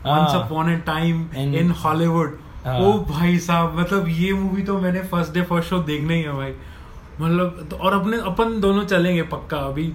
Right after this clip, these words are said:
Speaker 1: मैंने कहा था ना, ये हरामी हो गया, पूरी दुनिया के सामने झूठ बोल रहा है। <laughs>
Speaker 2: अभी पैक्ट साइन करते हैं, अभी पक्का चलेंगे यार, मतलब
Speaker 1: अच्छा।
Speaker 2: लियोनार्डो
Speaker 1: अभी करके
Speaker 2: कैप्रियो का
Speaker 1: ये
Speaker 2: तो मैं फैन हूँ, और like ब्रैड पिट, दोनों
Speaker 1: हाँ।
Speaker 2: बंदे, I've been a fan।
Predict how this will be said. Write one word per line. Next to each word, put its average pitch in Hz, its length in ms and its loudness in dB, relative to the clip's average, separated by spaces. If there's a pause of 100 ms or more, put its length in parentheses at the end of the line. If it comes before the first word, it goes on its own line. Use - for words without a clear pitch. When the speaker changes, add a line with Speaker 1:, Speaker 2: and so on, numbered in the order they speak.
(100)
Speaker 1:
मैंने 165 340 4
कहा 160 280 6
था 165 60 8
ना, 170 100 8
ये 185 100 8
हरामी 147 400 8
हो 151 80 8
गया, 143 120 6
पूरी 156 180 4
दुनिया 151 260 4
के 170 80 8
सामने 151 280 4
झूठ 139 200 8
बोल 127 280 4
रहा 143 100 8
है। 147 60 2 (600)
<laughs> - 180 4 (640)
Speaker 2:
अभी 156 200 -2
पैक्ट 175 340 -4
साइन 175 280 2
करते 160 240 -2
हैं, 180 60 2
अभी 165 200 -2
पक्का 180 360 0
चलेंगे 190 320 -2
यार, 165 220 0
मतलब 170 280 0
Speaker 1:
अच्छा। 120 400 -4 (200)
Speaker 2:
लियोनार्डो 156 680 0
Speaker 1:
अभी 175 80 4
करके 202 140 4
Speaker 2:
कैप्रियो 220 280 2
का 220 100 4
Speaker 1:
ये 180 60 2
Speaker 2:
तो 226 180 4
मैं 196 360 2
फैन 175 400 2
हूँ, 175 200 0
और 170 280 2
like 151 180 -4
ब्रैड 160 420 0
पिट, 165 260 -2
दोनों 160 300 2
Speaker 1:
हाँ। - 0 -
Speaker 2:
बंदे, 180 560 -2 (600)
I've 147 100 -4
been 160 160 -2
a 170 60 0
fan। 160 460 -2